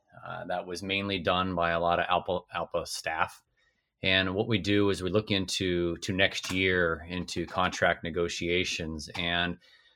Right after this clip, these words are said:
there's a lot of planning that has to take place in order for it to be a successful negotiations out throughout the next couple of years. So we strategically plan with the M E C, and that is, uh, it takes a lot of time.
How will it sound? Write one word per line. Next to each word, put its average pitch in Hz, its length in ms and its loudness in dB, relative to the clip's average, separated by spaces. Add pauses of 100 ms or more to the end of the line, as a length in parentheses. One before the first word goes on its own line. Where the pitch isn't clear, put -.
(100)
there's 110 160 4
a 110 40 4
lot 120 200 8
of 120 100 2
planning 95 500 4
that 80 100 -2
has 87 180 0
to 87 100 -6
take - 320 -2
place 90 440 0
in 82 80 -8
order 95 480 2
for 87 220 0
it - 100 -6
to 82 80 -10
be 87 140 -2
a 85 40 -2
successful - 600 -2
negotiations 82 920 -6
out 80 240 -8
throughout 82 220 -6
the 87 60 -12
next 85 140 -12
couple 82 240 -6
of 78 60 -10
years. 78 300 -8
So 90 340 0 (520)
we 98 340 0 (220)
strategically 123 520 2
plan 95 640 4
with 95 180 -2
the 95 140 -2
M 87 120 -2
E 85 40 -4
C, - 440 -6 (100)
and 90 160 -4
that 90 200 -4 (100)
is, 87 280 -4
uh, 82 260 -6 (320)
it 117 80 -6
takes 117 240 4
a 98 40 0
lot 95 140 8
of - 80 0
time. 107 480 2